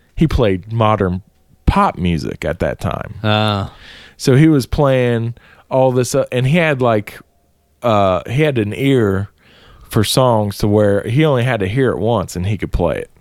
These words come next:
Speaker 2: Man, that's like some, oh, what is it?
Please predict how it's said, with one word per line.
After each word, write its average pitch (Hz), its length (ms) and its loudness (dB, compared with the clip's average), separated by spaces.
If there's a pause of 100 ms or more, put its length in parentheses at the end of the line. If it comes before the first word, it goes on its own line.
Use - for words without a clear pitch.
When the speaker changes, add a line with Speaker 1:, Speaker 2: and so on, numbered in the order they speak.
(520)
Speaker 2:
Man, 104 200 -2
that's 131 260 -2
like 104 360 0
some, 101 460 -4 (1120)
oh, 131 180 2
what 127 240 2
is 101 220 -2
it? - 340 -14